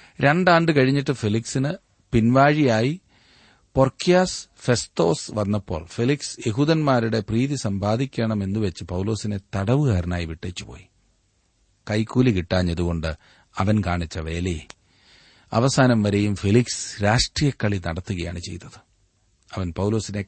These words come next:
കാരാഗൃഹത്തിൽ വിട്ടിട്ടുപോയി. റോമൻ നിയമങ്ങൾ പോലും അവ പ്രാബല്യത്തിൽ വരുത്തുവാൻ ആഗ്രഹിക്കുന്ന ആളുകളെ ആശ്രയിച്ചാണ് ഇരിക്കുന്നത് എന്ന കാര്യം വീണ്ടും ഓർപ്പിക്കട്ടെ. ഒന്നുകിൽ പൗലോസ് കുറ്റക്കാരനാണ്, അല്ലെങ്കിൽ അവൻ നിരപരാധിയാണ്.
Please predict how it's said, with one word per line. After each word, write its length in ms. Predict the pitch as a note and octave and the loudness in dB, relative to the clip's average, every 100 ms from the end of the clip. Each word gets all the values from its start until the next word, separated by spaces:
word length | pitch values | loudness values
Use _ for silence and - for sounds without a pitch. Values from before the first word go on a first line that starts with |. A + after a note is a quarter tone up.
| G2+ | -4
കാരാഗൃഹത്തിൽ 680 | G2+ G#2+ G2 F#2+ F#2 F2+ | -4 -2 -4 -6 -6 -6
വിട്ടിട്ടുപോയി. 540 | F2 F2+ G2 - E2 - _ _ _ _ _ _ A2 | -8 -8 -10 -12 -16 -20 _ _ _ _ _ _ 4
റോമൻ 360 | A#2+ C#3+ D3 | 6 6 6
നിയമങ്ങൾ 460 | B2+ B2+ C3 C3 B2+ | 6 6 6 6 4
പോലും 440 | A#2 B2 B2 B2+ - _ | 4 4 4 4 -2 _
അവ 260 | - A2+ B2+ - - - - | 0 2 0 -2 -20 -20 -6
പ്രാബല്യത്തിൽ 640 | A#2 A#2 C#3 D3+ D3+ - C3+ | 2 4 4 4 2 2 2
വരുത്തുവാൻ 500 | A#2 B2+ - B2+ A#2+ | 4 2 2 2 4
ആഗ്രഹിക്കുന്ന 640 | A2 A#2+ B2 B2+ B2+ A#2+ | 2 0 0 0 0 0
ആളുകളെ 440 | A2 G#2+ A#2 A#2+ B2 - | 2 0 0 0 -2 -4
ആശ്രയിച്ചാണ് 720 | G2 G#2+ - G#2 G2+ - F#2 F2+ | -2 -2 0 -2 -2 -2 -2 -2
ഇരിക്കുന്നത് 640 | F#2 - G2+ F#2+ F#2 - - | -4 -4 -2 -2 -2 -6 -6
എന്ന 240 | F#2 G2 | -4 -2
കാര്യം 280 | F2 F2 F2 | -2 -2 -2
വീണ്ടും 340 | E2+ F2 F2 D#2+ | -4 -4 -4 -6
ഓർപ്പിക്കട്ടെ. 600 | F2+ - - - - - _ _ _ _ _ _ - | -8 -12 -16 -18 -18 -20 _ _ _ _ _ _ -6
ഒന്നുകിൽ 340 | G2 G2 G2 F2+ | -2 0 0 -2
പൗലോസ് 440 | F2+ F#2 F2 - | -2 -2 -4 -6
കുറ്റക്കാരനാണ്, 840 | - - A#2+ - A2+ A#2 A#2 B2 B2+ _ _ _ - | -8 -4 -4 -2 0 0 -2 -4 -8 _ _ _ -4
അല്ലെങ്കിൽ 320 | G2 G2 F#2 | -2 0 -2
അവൻ 260 | F2 E2+ D#2+ | -2 -4 -4
നിരപരാധിയാണ്. 760 | F2+ G#2 F#2+ F#2 E2+ D#2+ - | 0 0 2 0 -4 -10 -14